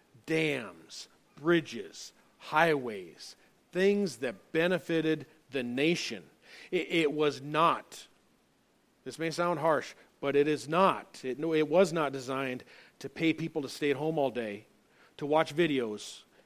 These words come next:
drink beer, and fornicate. That is not an acceptable way to help people out.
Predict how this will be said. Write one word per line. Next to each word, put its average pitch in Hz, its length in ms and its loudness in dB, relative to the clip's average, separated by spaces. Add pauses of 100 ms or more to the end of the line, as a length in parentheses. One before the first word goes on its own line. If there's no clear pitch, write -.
(120)
drink 170 320 -2
beer, 123 400 2 (420)
and 143 160 -10
fornicate. 113 600 -6 (1500)
That 151 180 0
is 113 180 -8
not 139 680 -6 (180)
an 135 100 -10
acceptable 123 600 -8
way 107 340 -10 (220)
to - 60 -16
help 117 280 -10
people 104 320 -14
out. - 300 -16